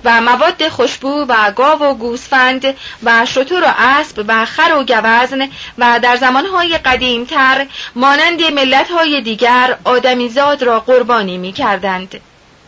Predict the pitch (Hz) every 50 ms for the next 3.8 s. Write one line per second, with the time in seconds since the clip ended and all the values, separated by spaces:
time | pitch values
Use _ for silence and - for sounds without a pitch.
0 | _ _ _ _ _ _ - - - - - - - - - - 330 294 311 359
1 | 359 349 330 330 285 302 349 339 311 320 311 - 285 269 277 247 269 269 269 269
2 | 285 359 349 320 330 311 302 269 262 262 - - 294 285 277 285 247 247 - 262
3 | 226 240 226 208 196 202 190 190 185 180 196 196 196 - 208